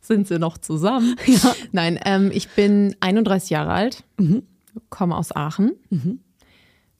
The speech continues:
Speaker 1: bin da geboren und aufgewachsen, hab mal eine Zeit in Köln gewohnt. Da
Speaker 2: Mhm.
Speaker 1: mochte ich's auch irgendwie lieber. Und, ähm,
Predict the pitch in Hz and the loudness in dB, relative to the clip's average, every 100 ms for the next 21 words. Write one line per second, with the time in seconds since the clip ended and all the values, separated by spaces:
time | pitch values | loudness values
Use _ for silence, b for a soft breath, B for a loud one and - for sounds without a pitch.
0 | - 160 151 135 135 135 117 - - - | -4 -4 -2 -6 -6 -4 -4 -8 -10 -10
1 | 139 - - 233 359 - _ - 175 160 | -8 -10 -4 -4 -4 -10 _ -4 -2 -2
2 | - - - 156 151 151 156 190 285 392 | -4 -8 -6 -4 -4 -2 -4 -2 -2 -4
3 | _ _ _ _ _ _ _ _ _ 165 | _ _ _ _ _ _ _ _ _ -4
4 | 151 147 170 - - 175 160 160 170 247 | -2 -2 -4 -6 -8 -8 -4 -4 -4 -8
5 | _ _ b b b b - 190 190 190 | _ _ b b b b -2 2 4 4
6 | 190 - 180 175 175 175 175 175 175 180 | 0 -4 -2 0 0 2 2 0 0 -2
7 | 185 | -4